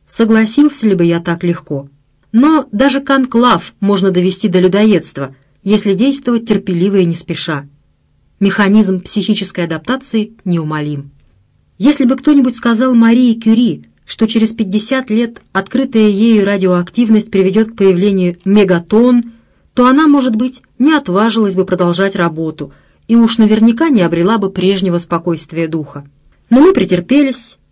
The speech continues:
и никто теперь не считает безумными людей, которые оперируют в своих расчетах мегатрупами и гигапокойниками. Наше умение ко всему приспосабливаться и, как следствие, все принимать – одна из величайших опасностей для нас же самих.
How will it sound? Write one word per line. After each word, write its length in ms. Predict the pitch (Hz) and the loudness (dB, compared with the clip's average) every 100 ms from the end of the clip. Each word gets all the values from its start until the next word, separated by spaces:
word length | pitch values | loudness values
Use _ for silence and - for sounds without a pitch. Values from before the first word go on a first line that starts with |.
| _ | _
и 80 | 233 | 2
никто 280 | 247 269 320 | 2 4 0
теперь 260 | - 269 240 | 0 -2 0
не 140 | 240 | 0
считает 420 | - 220 247 233 | 0 -4 -2 -2
безумными 500 | 185 208 269 254 233 | -2 0 2 4 4
людей, 520 | 202 202 175 254 - - - | 2 -2 -2 -2 -4 -8 -6
которые 420 | 190 214 202 185 | -2 2 2 2
оперируют 480 | 185 196 247 226 214 | 2 2 2 2 0
в 60 | |
своих 300 | 185 185 185 | -2 -2 0
расчетах 520 | 175 170 262 - - - _ - | -4 -2 -4 -2 -6 -8 _ -2
мегатрупами 880 | 202 202 180 - 294 185 156 143 - - | 2 4 2 2 0 0 -6 -8 -12 -6
и 120 | 202 | -2
гигапокойниками. 1120 | 180 190 190 190 180 180 156 147 151 143 143 _ _ _ | 0 2 0 -2 -4 -4 -4 -8 -10 -10 -12 _ _ _
Наше 360 | 196 226 233 226 | 0 2 2 2
умение 420 | 214 233 240 226 | 4 4 4 0
ко 120 | 220 | -2
всему 320 | 202 202 208 | -6 0 0
приспосабливаться 1080 | 214 202 - 190 - 240 208 156 143 143 147 139 _ _ | 0 -4 -4 -6 -4 -4 -4 -6 -8 -10 -10 -12 _ _
и, 220 | 233 254 | -2 -2
как 240 | 262 226 226 | 0 -2 -2
следствие, 560 | 233 247 247 214 220 | -2 -2 -4 0 0
все 280 | 208 - 233 | 0 -2 0
принимать – 540 | 226 185 170 202 240 - _ _ _ _ - | 0 -2 0 0 -2 -8 _ _ _ _ -4
одна 320 | 233 294 311 | 0 2 2
из 100 | 240 | 2
величайших 600 | 233 220 262 262 - - | 2 2 0 -4 -4 -4
опасностей 720 | 214 226 254 254 233 226 220 | -4 0 0 0 -4 -2 -4
для 240 | 185 180 | 0 0
нас 220 | 170 175 165 | 2 0 -2
же 80 | |
самих. 520 | 170 175 160 151 143 | -6 -6 -6 -8 -12